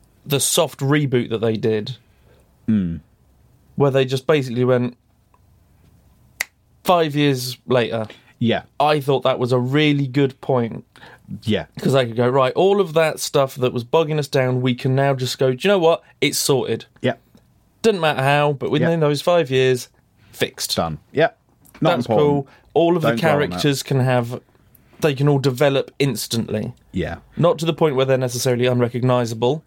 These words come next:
Speaker 2: Yeah, yeah.
Speaker 1: Like, Carol is still a scary ass.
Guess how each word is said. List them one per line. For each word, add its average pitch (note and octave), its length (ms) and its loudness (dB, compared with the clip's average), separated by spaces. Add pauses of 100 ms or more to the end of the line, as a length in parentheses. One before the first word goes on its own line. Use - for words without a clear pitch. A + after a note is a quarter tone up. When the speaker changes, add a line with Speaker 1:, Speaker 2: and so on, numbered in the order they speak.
Speaker 2:
Yeah, G#2+ 180 0
yeah. F2 240 -4 (480)
Speaker 1:
Like, - 240 -4
Carol C3+ 560 0 (320)
is C3+ 140 -2
still C3+ 200 0
a B2 60 0
scary B2+ 720 0
ass. A#2+ 280 -2